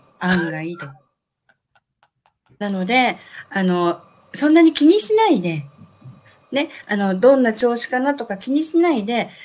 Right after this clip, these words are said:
あの、課題を与えてどうやればいいのかとかっていう具体的な方法であるとか、とにかく具体的に実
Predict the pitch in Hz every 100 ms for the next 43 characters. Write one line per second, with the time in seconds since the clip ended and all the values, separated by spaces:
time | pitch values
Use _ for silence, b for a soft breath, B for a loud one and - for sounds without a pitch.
0 | B B 208 196 190 254 349 392 370 349
1 | 349 330 330 359 349 262 196 285 466 349
2 | 226 196 185 185 165 156 147 143 143 -
3 | 151 196 185 311 320 302 285 277 285 285
4 | 277 262 262 262 247 190 156 - 180 139
5 | - _ _ _ _ _ _ _ 415 466
6 | 294 277 - 185 269 320 320 311 302 269
7 | 233 254 -